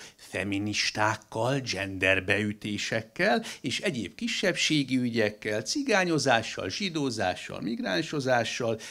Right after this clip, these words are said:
vidék és város ellentéttel, rendszerkritikával. Ha líra az írás műneve,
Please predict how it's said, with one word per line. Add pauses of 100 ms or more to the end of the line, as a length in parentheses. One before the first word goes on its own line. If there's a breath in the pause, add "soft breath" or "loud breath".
vidék
és
város
ellentéttel, (280 loud breath)
rendszerkritikával. (720 loud breath)
Ha
líra
az
írás
műneve,